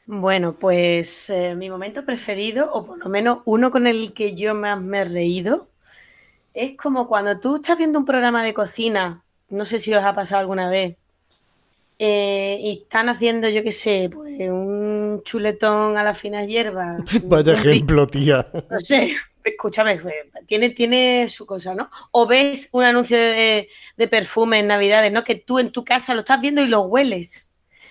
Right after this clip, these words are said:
Speaker 1: Pues yo escuchando, <laughs> escuchando esta anécdota, lo olí. O sea, me vino el olor, el olor, y no podía parar de reírme.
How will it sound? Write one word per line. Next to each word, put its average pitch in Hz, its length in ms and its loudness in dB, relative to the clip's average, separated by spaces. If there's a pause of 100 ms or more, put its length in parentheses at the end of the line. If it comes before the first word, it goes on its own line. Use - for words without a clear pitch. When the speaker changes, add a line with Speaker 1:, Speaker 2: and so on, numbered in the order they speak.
(240)
Speaker 1:
Pues 220 200 4
yo 247 120 6
escuchando, 285 760 4
<laughs> - 20 2
escuchando 269 480 2
esta 285 180 4
anécdota, 277 600 4 (120)
lo 233 280 6
olí. 226 520 2
O - 100 -12
sea, 240 220 2
me 220 220 -6
vino 302 460 0
el 240 180 0
olor, 240 440 0 (500)
el 208 160 -2
olor, 226 400 0 (460)
y 214 100 -6
no 226 140 0
podía 233 260 2
parar 208 360 4
de 196 100 2
reírme. 170 500 -6